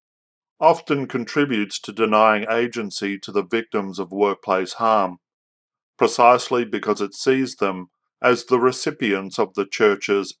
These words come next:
outreach, rather than as agents who reach out to the church on their own account. We explored the change in Bottomley's own understanding of hospitality and pastoral care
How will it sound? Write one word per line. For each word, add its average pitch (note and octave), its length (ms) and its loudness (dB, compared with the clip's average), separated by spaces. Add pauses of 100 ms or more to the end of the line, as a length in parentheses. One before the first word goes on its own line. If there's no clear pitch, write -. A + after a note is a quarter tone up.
outreach, G2+ 760 0 (540)
rather B2 420 6
than G#2 240 2
as G2 220 -6
agents G#2 600 -2
who A2 140 -4
reach G2+ 420 -6
out A#2 280 2
to - 80 -8
the F#2 140 -6
church A#2 560 0 (100)
on G#2 160 -2
their G2 240 -2
own F#2+ 180 -4
account. G#2 600 -6 (1500)
We A#2 160 4
explored C3+ 640 6
the A2 100 -2
change B2 480 -2
in A2 140 -2
Bottomley's A2+ 600 0
own B2+ 260 4
understanding G2 880 -2 (380)
of G#2+ 140 2
hospitality A2+ 920 0
and G2+ 220 -4
pastoral G#2 500 2
care G2+ 520 0